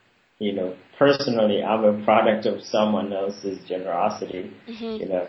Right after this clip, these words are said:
Speaker 1: if it wasn't for someone to believe in me and trust that if they invested in me, I could, you know,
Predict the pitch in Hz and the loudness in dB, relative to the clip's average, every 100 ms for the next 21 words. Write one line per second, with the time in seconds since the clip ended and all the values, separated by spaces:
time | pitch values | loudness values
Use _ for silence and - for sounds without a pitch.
0 | - 104 104 101 104 104 101 92 - - | -8 -10 -4 2 4 4 4 0 -4 -6
1 | 101 - 104 104 95 95 98 92 95 101 | -4 2 2 4 0 -2 -6 -4 0 4
2 | 104 104 101 95 98 98 95 90 90 - | 4 4 0 -2 0 2 0 -2 -6 -8
3 | - 104 101 - - 92 92 90 - 98 | -2 2 2 0 2 4 4 0 -2 0
4 | 98 92 95 95 107 92 92 92 92 87 | 2 2 0 0 -6 -4 -2 -2 0 0
5 | 87 92 90 90 - _ _ _ - 92 | 0 -2 -2 -4 -18 _ _ _ -8 0
6 | 85 85 | 2 2